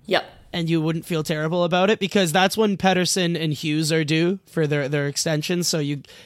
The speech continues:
Speaker 2: get out from Gardiner's contract at the right time. But again, I, I think maybe he's, for him, the best situation at this point might be a one-year deal to rehabilitate his value. So, I don't know.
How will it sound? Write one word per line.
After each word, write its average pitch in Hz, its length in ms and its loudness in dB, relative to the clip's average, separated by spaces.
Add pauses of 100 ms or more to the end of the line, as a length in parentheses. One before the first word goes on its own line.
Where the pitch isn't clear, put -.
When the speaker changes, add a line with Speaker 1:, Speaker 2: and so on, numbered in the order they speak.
(120)
Speaker 2:
get 175 160 2
out 180 180 4
from 175 160 -2
Gardiner's 160 400 2
contract 160 420 0
at 160 120 -2
the 160 80 -4
right 156 180 -2
time. 170 300 0 (420)
But 220 80 0
again, 226 220 4
I, 214 180 2
I 202 40 0
think 220 260 0
maybe 185 340 0
he's, 170 360 -2 (120)
for 170 220 -4
him, 196 300 2
the 165 80 -4
best 160 240 0
situation 160 680 -4
at 156 120 -8
this 202 220 -6
point 151 280 -8
might 147 200 -8
be 160 100 -4
a 156 60 -2
one-year 151 420 -2
deal 175 260 -2
to 139 80 -8
rehabilitate 151 640 -6
his 139 80 -10
value. 156 380 -6
So, 151 380 -4 (1000)
I 190 100 2
don't 190 140 2
know. 202 240 4